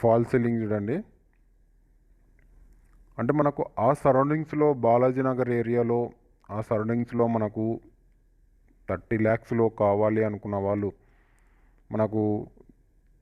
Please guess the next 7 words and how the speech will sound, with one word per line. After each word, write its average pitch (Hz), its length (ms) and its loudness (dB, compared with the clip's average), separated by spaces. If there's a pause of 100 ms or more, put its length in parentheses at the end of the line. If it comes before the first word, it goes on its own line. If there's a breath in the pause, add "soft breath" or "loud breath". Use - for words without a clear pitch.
(360)
ఇది 113 280 0 (240)
సూటబుల్ 113 520 0
అవుతుంది. 113 420 -4
ఒక్కసారి 113 420 -4 (120)
చూడండి, 120 420 0 (720)
విజిట్ 113 480 -4
చేయండి. 131 400 2